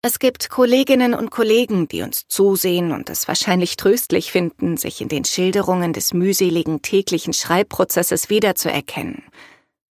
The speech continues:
Aber hauptsächlich klinken sich Fans ein, um lange vor der Veröffentlichung schon mal erste Einblicke in unsere nächsten Bücher zu bekommen. Wer kein Problem damit hat, ein bisschen gespoilert zu werden, kann sich bei uns auf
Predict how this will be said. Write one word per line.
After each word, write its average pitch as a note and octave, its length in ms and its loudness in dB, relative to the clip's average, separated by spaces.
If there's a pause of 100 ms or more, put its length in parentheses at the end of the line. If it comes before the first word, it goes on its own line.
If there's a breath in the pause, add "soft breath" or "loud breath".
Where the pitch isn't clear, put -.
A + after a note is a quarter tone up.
(120)
Aber A#3 400 2
hauptsächlich B3 760 -2
klinken A#3 400 -4
sich - 240 -4
Fans F#3+ 340 2
ein, B2+ 420 -4
um - 200 -8
lange F#3 340 2
vor G#3 260 2
der G3+ 140 2
Veröffentlichung G3+ 760 -2
schon A3 160 -2
mal A3 200 0
erste A3+ 380 -2
Einblicke G#3 540 0
in D3+ 120 -2
unsere D#3 300 -2
nächsten E3+ 460 -2
Bücher G3 340 0
zu - 140 -4
bekommen. - 540 -6 (840 loud breath)
Wer F#3 300 2
kein D#3 300 -2
Problem F3 520 2
damit G3 340 0
hat, G3+ 160 -2
ein D#3 140 -2
bisschen E3+ 320 -2
gespoilert G#3+ 580 0
zu F#3+ 160 0
werden, F#3+ 360 0 (360 loud breath)
kann C4 200 2
sich A#3+ 200 2
bei A#3+ 140 2
uns A3+ 180 0
auf - 220 -2